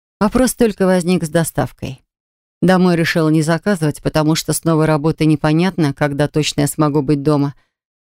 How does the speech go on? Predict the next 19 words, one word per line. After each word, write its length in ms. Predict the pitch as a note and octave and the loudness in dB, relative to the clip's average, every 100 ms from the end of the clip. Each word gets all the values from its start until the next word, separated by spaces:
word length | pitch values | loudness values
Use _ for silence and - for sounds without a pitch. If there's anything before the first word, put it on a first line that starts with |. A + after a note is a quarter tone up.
| _ | _
А 60 | F#3+ | 0
доверить 460 | A#3+ C4 B3 A3+ | 2 4 2 0
Лёле 300 | G3 G#3 A#3 | 2 4 2
получение 580 | - F#3 E3+ G3 G3 F#3 | 0 -2 0 0 2 0
пикантной 580 | E3 D#3+ D#3+ F3+ - D#3 | 0 -2 0 -2 -2 -2
посылки 600 | D#3 D3+ - D#3+ F3+ G#3 | -2 -4 0 0 0 0
не 140 | E3 | 2
могу. 420 | C#3 C3 C#3 D#3+ F3 _ _ _ _ | 2 0 -2 -2 -4 _ _ _ _
Она 180 | D3+ D#3+ | 0 2
любопытна, 600 | D#3+ D#3+ F#3 - E3 - | 2 0 0 -2 -6 -2
ещё 240 | D3+ - D#3 | -2 0 -4
вскроет. 580 | - D#3+ E3 D3+ - _ _ _ _ _ _ - | -2 -2 0 -2 -8 _ _ _ _ _ _ -2
Нашла 380 | G3+ G3 A3 G#3+ | 0 2 0 2
пункт 360 | G#3+ G#3 - | 0 0 0
выдачи 340 | G3+ F3+ F3+ E3+ | 0 0 0 0
заказов 580 | E3+ E3 F3 D3+ - | -2 0 -2 -2 -2
недалеко 360 | D3+ D3+ D3+ - | 0 0 0 -2
от 140 | C#3+ | -2
работы. 420 | D3 C#3 C3+ - | -2 -2 -4 -8